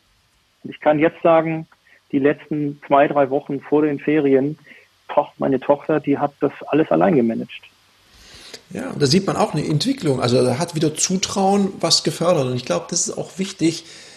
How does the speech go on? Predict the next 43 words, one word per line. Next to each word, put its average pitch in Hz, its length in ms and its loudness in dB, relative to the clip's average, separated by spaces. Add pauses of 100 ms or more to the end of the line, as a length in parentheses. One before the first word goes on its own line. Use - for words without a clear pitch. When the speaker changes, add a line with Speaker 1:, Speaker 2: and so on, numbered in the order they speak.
(180)
Speaker 2:
äh, - 60 -8 (200)
weil 139 120 6
es 143 120 2
gibt 185 100 -12
ja 160 80 -2
Leute, 160 180 -2
die 147 80 -4
sind 139 220 -2
die, 139 200 -4
die, 139 340 -2
die 143 200 -6
vollen 175 600 -6 (180)
Kontrollettis. 147 840 -2 (440)
Und 185 80 0
ich 151 60 0
glaube, 190 160 4
Speaker 1:
Mhm. 165 60 0
Speaker 2:
manche 190 220 2
Mitarbeiter 185 340 0
brauchen - 580 -2
natürlich 151 440 -2
auch 135 200 0
ein 131 80 -4
bisschen 147 380 0
engere 127 340 0
Leitplanken. 107 640 -2
Und 123 80 -2
ich 120 80 -10
glaube, 151 200 0
das 196 260 0
abzuschätzen, 185 760 0 (240)
macht 156 260 -2
auch 165 200 0
eine 165 100 -2
gute 170 220 2
Führungskraft 156 640 -2
aus. 90 320 -2
Also 135 160 2
wie 147 80 2
viel 151 140 0
Leitplanken 139 580 0
braucht 160 340 2
man? 240 260 2